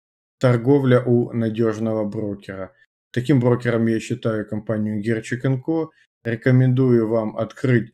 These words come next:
э, демо-счёт или реальный счёт. Здесь можно открыть счёт, э, от ста долларов, протестировать свою стратегию, а потом уже переходить на большие счета. Поэтому обратите внимание на зеро счёт.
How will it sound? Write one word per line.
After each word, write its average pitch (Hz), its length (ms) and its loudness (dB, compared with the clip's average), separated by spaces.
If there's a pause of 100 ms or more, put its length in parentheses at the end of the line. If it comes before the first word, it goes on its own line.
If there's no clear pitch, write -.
(680)
э, 107 220 -2
демо-счёт 135 800 0
или 110 180 0
реальный 135 520 0
счёт. 123 260 -4
Здесь 117 260 -4
можно 113 280 -2
открыть 107 400 -6 (400)
счёт, 113 420 0
э, 107 320 -4
от 123 340 0
ста - 280 0
долларов, 143 720 0
протестировать 135 840 0
свою 127 220 0
стратегию, 123 720 -2 (340)
а 143 100 0
потом 123 360 0
уже 110 180 -2
переходить 117 720 -4
на 110 340 -2
большие 104 600 -4
счета. 101 420 -10
Поэтому 107 540 -8 (340)
обратите 123 540 0
внимание 127 560 2
на 113 360 0
зеро 107 580 -2
счёт. - 440 -4